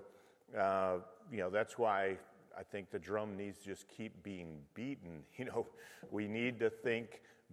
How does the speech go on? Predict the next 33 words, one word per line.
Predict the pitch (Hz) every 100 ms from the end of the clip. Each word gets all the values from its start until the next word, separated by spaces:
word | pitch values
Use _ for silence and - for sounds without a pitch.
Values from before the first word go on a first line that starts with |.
| 82
biblically | 123 127 131 - 131
and | 120 104
theologically | - 127 113 107 110 120 113 107 98 95
about | 87 95 -
the |
task | 92 - 107 110 -
that | 104 85
Jesus | 98 107 101 -
has | 104 90
entrusted | 85 - 120 - - 80 -
to | 87 73
us, | 52 - - - - - - - - -
and, | 104 98 98 95 117
and | 113 98 92
then, | 107 139 127 104 107 117 - - _ _ _ _ -
and | 104 95 85
then | 143 156 131 113
move | 120 113 - -
to | 123 90 76 73 -
the | 98
applicational | 90 - 92 - 95 80 - 78
side | - 85 64 60
of |
it, | - - _ _ _ _ _ _ _ -
right? | 92 95
Rather | 104 104 110 107
than | 101 95
just | 92 104 -
like, | 101 90
"Go, | 254
go, | 185 262
go, | 220 247
go," | 233 247 147